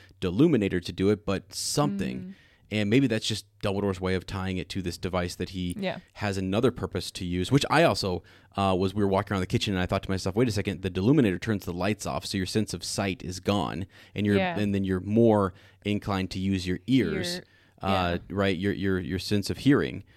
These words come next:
Speaker 1: right? To, to, to
Speaker 2: Mm-hmm.
Speaker 1: sort of interpret the world around you." And so
Speaker 2: Yes.
Speaker 1: you're like, "Wow, that makes a lot of sense with what Irvin is saying."
Speaker 2: Yeah.
Speaker 1: And what we see Ron do later on with the Deluminator.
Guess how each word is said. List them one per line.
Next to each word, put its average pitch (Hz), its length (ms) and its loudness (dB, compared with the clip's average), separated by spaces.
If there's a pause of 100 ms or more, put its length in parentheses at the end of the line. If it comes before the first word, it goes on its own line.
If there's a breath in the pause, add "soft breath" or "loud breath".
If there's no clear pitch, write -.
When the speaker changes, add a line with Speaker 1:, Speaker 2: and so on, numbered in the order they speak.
(200 soft breath)
Speaker 1:
right? 92 240 0
To, 101 120 -2
to, 101 180 -6
to 95 60 0
Speaker 2:
Mm-hmm. 95 360 -4
Speaker 1:
sort 95 240 -2
of 87 40 -2
interpret 98 360 0
the 95 80 0
world 95 200 4
around 90 400 0
you." - 200 -12 (180 loud breath)
And 95 480 0
so - 120 -2
Speaker 2:
Yes. 101 40 2
Speaker 1:
you're 95 80 0
like, 90 240 0
"Wow, 98 140 2
that 107 100 2
makes 110 140 -2
a 101 60 -4
lot 95 260 0
of 107 60 2
sense 110 260 0
with 95 160 0
what 98 180 2
Irvin 92 240 0
is 90 120 -2
saying." 92 460 -2
Speaker 2:
Yeah. 185 240 -6
Speaker 1:
And 95 140 -2
what 98 100 0
we 101 100 -2
see 107 180 -2
Ron 101 380 0
do 95 160 -4
later 92 280 2
on 101 240 2
with 92 140 -4
the 87 60 -8
Deluminator. 92 600 0